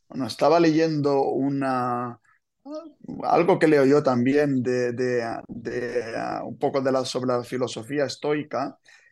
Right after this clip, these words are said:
y había una frase que está en inglés, que es, eh, "Never too low, never too high".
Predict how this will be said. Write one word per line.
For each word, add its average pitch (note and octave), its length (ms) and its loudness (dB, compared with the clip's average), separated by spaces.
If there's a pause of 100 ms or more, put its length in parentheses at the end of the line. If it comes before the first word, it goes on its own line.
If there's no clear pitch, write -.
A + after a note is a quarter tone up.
(100)
y - 100 -4
había B2 240 2
una E3 180 0
frase D#3+ 580 -2 (440)
que B2 480 0
está C3 280 -2
en C3+ 100 -2
inglés, C#3 540 -2
que A2+ 360 -4 (180)
es, A#2 240 -10
eh, B2+ 160 -4
"Never C#3+ 360 0
too D3 180 -4
low, D3 500 0
never C3 320 -4
too B2+ 200 -6
high". B2+ 360 0